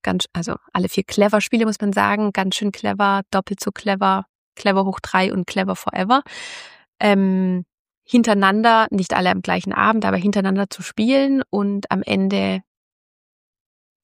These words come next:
gab's einen, einen Sieger mit den meisten Punkten. Ähm,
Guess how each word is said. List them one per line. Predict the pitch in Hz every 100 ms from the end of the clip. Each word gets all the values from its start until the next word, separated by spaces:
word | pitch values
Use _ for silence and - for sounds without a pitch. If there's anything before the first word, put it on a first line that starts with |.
| _
gab's | - 190 -
einen, | 185 185 185 185 -
einen | 190 185
Sieger | 185 196 208 190 190
mit | 202 190 -
den | 175
meisten | 170 170 - 185
Punkten. | - 190 202 - 208 - - - - - - _
Ähm, | 202 190 185 185 180